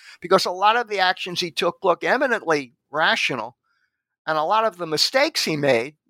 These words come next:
uh, such as starting a war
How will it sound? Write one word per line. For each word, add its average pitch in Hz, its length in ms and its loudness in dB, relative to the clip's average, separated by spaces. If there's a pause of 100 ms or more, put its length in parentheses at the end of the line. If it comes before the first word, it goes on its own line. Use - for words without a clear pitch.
(180)
uh, 143 340 -8 (100)
such - 260 -2
as 135 180 -8 (380)
starting 151 640 -2
a 139 80 0
war 156 500 0